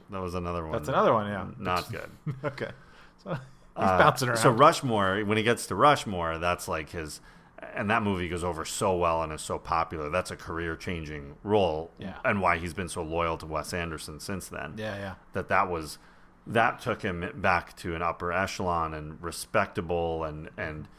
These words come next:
Speaker 1: a comedic but also dramatic role that now he's getting Oscar and Golden Globe nominations and
Speaker 2: Yep.
Speaker 1: um, a lot of, just a lot more of respect as an actor.
Speaker 2: Yeah. So,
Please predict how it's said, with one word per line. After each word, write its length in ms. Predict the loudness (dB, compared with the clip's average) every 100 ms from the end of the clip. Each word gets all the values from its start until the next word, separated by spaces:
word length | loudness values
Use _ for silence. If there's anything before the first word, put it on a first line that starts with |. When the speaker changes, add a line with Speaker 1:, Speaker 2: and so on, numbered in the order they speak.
| -20 -20 -20 -20 -20 -20 _ -20 -8 2
Speaker 1:
a 240 | 4 2
comedic 560 | 0 0 2 4 2 0
but 280 | 2 4 6
also 400 | 6 4 2 0
dramatic 540 | -2 -4 -2 0 -2 -4
role 500 | -2 0 0 -4 -4
that 220 | -6 -4
now 240 | -4 -2 -2
he's 180 | -6
getting 300 | -8 -8 -10 -14 -4
Oscar 640 | 2 2 2 0 0 2 -2
and 160 | -4
Golden 320 | -4 -4 -4
Globe 240 | 0 0 2
nominations 920 | 2 2 0 -2 -4 -6 -6 -8 -10
and 220 | -10 -12 -14 -12
Speaker 2:
Yep. 140 | -12 -12 -18 -6
Speaker 1:
um, 380 | -2 -2 -4 -6
a 80 | 0
lot 200 | 2 2
of, 300 | 0 -6 -16 -20 -20 -20 -8 -2 -2
just 220 | -2 2
a 40 |
lot 160 | 6 6
more 140 | 4
of 100 | 2
respect 440 | -2 0 0 2 0
as 120 | -4
an 100 | -4
actor. 420 | -6 -6 -8 -16 -18 -18
Speaker 2:
Yeah. 200 | -16 -16 -18 -20 -20 -6
So, 260 | -4 -4